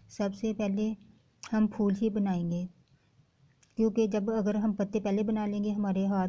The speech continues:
जो है ना पत्तों पे आएंगे तो वो फूल ख़राब होंगे पत्ते, इसलिए पहले फूल बनाते हैं। फूल बनाने के लिए मैंने yellow color का इस्तेमाल किया है। Yellow color लगाना शुरू किया,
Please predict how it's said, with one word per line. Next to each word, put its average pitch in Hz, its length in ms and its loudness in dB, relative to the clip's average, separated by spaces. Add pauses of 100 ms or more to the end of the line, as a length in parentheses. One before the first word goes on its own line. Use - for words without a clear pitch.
जो 214 120 -4
है 208 80 0
ना 214 100 -2
पत्तों 208 500 -2
पे 214 160 -2
आएंगे 196 320 0
तो 196 120 -6
वो 190 220 -4
फूल 196 220 0
ख़राब 185 380 -2
होंगे 196 280 0
पत्ते, 185 360 -6 (840)
इसलिए 202 380 0
पहले 202 340 0 (440)
फूल 190 180 2
बनाते 226 400 0
हैं। 202 180 -2 (440)
फूल 208 160 2
बनाने 196 320 2
के 202 100 0
लिए 196 180 2
मैंने 196 260 4
yellow 185 280 4
color 185 220 0
का 190 140 -4
इस्तेमाल 180 440 -2
किया 185 260 -4
है। 185 80 -4 (1000)
Yellow 202 320 2
color 214 240 -2
लगाना 202 340 0 (600)
शुरू 202 220 -4
किया, 220 240 -2